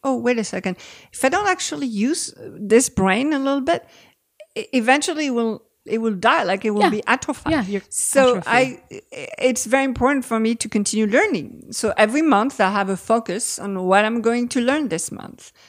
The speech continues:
Speaker 1: And it makes me feel such a better person. I'm so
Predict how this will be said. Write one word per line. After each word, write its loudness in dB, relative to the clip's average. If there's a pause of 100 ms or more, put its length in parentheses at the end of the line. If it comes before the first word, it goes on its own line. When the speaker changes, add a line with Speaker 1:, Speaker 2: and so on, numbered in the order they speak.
(260)
Speaker 1:
And 2
it 8
makes 4
me 2
feel 0
such 0
a 2
better 2
person. 0
I'm -4
so 2